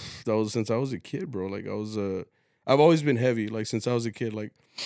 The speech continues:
I was lighter, but I was never, <laughs> like, skinny, you know? So, like, looking around when I would always see, like, other kids, I remember to this day,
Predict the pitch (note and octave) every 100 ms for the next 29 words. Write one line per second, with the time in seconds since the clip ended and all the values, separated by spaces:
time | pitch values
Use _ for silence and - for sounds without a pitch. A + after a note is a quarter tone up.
0 | - _ _ C3+ C#3+ A#2 G2+ D3 E3 E3
1 | - _ - C3+ A#2+ A#2+ A#2+ C#3 C3+ C3+
2 | C#3 D3 F#3+ D#3 - - D#3+ C3+ A#2+ B2
3 | B2 A#2+ B2+ B2 C#3+ D#3 C#3 B2+ C3 C3+
4 | C3+ A#2 A2+ A#2 A#2 A#2 A#2+ A#2 B2 A#2
5 | A2 A2+ A#2+ B2 C#3 C3 C3 - _ _
6 | _ _ _ - C3 C#3+ D3 - B2 A#2
7 | G#2+ A#2+ A#2 B2